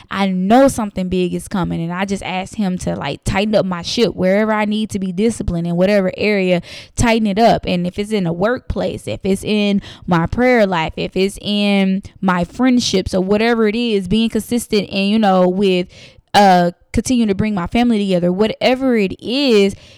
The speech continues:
you, you just gotta let go of the control that you wanna have over here and really tune in with what he's doing for you and doing in your life, and pay attention to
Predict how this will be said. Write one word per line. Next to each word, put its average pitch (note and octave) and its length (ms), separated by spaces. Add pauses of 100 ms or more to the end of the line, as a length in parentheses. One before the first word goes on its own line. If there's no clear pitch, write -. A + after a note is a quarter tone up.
you, G#3 400
you B3+ 160
just C4+ 160
gotta G#3+ 220
let G#3 420
go A3 340
of G#3+ 120
the G#3 80
control A3+ 580
that G3+ 220
you A#3 80
wanna G#3+ 300
have G#3 360
over F#3 180
here G#3+ 460
and F#3 260
really A#3 420 (140)
tune A3+ 420
in A3 340
with F#3 160
what F#3 180
he's G#3 380
doing G3+ 360
for G3 240
you F#3+ 220
and F3 100
doing F#3+ 240
in F3 80
your E3+ 140
life, F3+ 320 (340)
and G3 160
pay C#4 280
attention C4 400
to - 180